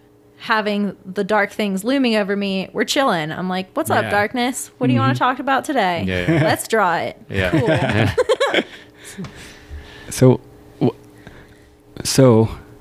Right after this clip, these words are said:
Speaker 2: <laughs> you know, like, living, living a regimented life, and I, I don't even know if this conflicts with it,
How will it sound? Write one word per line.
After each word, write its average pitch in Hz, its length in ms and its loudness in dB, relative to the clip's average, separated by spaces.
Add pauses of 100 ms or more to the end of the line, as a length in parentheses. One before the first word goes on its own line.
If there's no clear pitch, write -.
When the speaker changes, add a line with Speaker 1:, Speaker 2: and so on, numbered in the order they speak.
(180)
Speaker 2:
<laughs> - 720 -6
you 139 80 0
know, 135 80 0
like, 131 160 0
living, 123 500 0 (140)
living 143 280 0
a 123 100 0
regimented 123 600 0
life, 107 560 -2
and 92 380 -4 (580)
I, - 240 -2
I - 40 2
don't 147 80 4
even 139 140 4
know 131 160 4
if 120 160 -4
this - 260 0 (1400)
conflicts - 480 0
with 98 180 2
it, 101 140 2